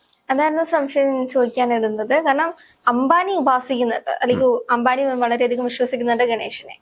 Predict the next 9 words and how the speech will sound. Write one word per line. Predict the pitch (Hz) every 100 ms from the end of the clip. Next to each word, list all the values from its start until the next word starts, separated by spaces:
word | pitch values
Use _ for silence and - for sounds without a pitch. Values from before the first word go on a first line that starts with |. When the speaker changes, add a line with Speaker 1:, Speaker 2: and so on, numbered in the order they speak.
| - -
Speaker 2:
അതെ. | - 254
Speaker 1:
ആരാധിക്കുന്നുണ്ട്. | 254 226 220 - - - -
Speaker 2:
അതെ. | - -
Speaker 1:
അതോടൊപ്പം | 233 262 294 311 294
തന്നെ | 277 294 330
നമ്മുടെ | 269 233 277
നൂറ്റിനാപ്പത്തഞ്ച് | 254 233 240 269 254 262 277 269 302
കോടി | 269 269
ജനങ്ങളില് | 254 254 254 269 233 277 370 - -